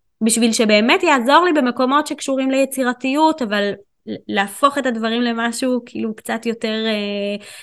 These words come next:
מורחב, כאילו, זה ממש כלי שמאוד מאוד ממנף אותי,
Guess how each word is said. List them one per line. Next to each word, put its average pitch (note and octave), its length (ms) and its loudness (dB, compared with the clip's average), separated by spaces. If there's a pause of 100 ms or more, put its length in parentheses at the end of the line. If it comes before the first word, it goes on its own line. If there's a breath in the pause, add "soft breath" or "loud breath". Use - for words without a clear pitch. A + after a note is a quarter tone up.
(160 loud breath)
מורחב, A3 720 4 (360)
כאילו, A#3+ 240 0
זה A#3+ 140 2
ממש D#4 420 2
כלי C#4 320 2
שמאוד A#3 360 2
מאוד G#3+ 160 2
ממנף G3 440 0
אותי, F#4+ 200 0